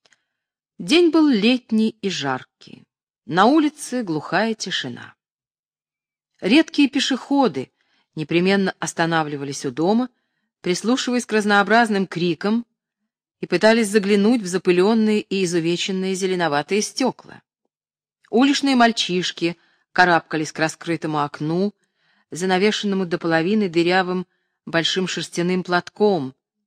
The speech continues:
стараясь заглянуть в комнату, но пугливо бросались на землю от жилистого кулака, являвшегося из-под платка и сопровождаемого грозною бранью на нечистом русском языке.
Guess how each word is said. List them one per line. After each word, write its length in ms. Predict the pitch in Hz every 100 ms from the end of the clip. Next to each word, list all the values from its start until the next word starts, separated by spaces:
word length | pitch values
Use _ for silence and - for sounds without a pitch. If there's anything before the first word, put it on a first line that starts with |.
| _ _ -
стараясь 440 | - 175 175 170
заглянуть 480 | 175 180 185 151 -
в 100 | -
комнату, 640 | 214 233 214 - 196 190 _ _ _ _ _
но 300 | 165 214 254
пугливо 420 | - 226 233 254
бросались 600 | 220 220 214 226 220 202
на 160 | 196 190
землю 460 | 214 269 240 240 - _ _
от 220 | - 208 190
жилистого 680 | 196 262 240 - - 233
кулака, 840 | 226 - 262 285 - - 151 139 156 _ _ _
являвшегося 800 | 156 165 160 151 - 147 143 -
из-под 420 | - 147 - 139
платка 540 | - 139 - 175 214 247 _ _ _ _ 214
и 60 |
сопровождаемого 1000 | 233 226 214 190 170 180 214 208 196 190
грозною 720 | 151 151 208 220 220 220 220
бранью 680 | 165 160 156 151 147 151 151 _ _ -
на 140 | 156
нечистом 680 | 151 143 170 180 - 220 170
русском 340 | 151 - 170
языке. 480 | 165 160 - -